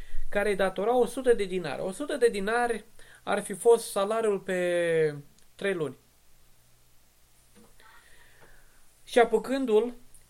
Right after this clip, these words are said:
îl strângea de gât spunându-i, spunând, "Plătește-mi ce mi-ești dator."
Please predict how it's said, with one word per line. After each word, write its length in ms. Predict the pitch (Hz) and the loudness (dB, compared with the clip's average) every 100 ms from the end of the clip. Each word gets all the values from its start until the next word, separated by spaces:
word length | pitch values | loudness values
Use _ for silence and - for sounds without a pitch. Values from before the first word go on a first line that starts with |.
| _ | _
îl 160 | - 190 | -4 -2
strângea 420 | 185 190 185 262 | -2 -4 2 2
de 140 | 254 240 | 2 0
gât 140 | 226 | 0
spunându-i, 720 | 226 202 214 240 185 175 175 180 | 0 -2 0 0 0 -2 -4 -8
spunând, 520 | - 196 208 196 156 - - | -4 0 2 0 -2 -10 -2
"Plătește-mi 640 | - 185 240 233 - 226 185 | 4 6 8 6 6 2 2
ce 140 | - | 0
mi-ești 240 | 196 190 | 2 2
dator." 380 | 170 170 165 135 | 2 2 2 2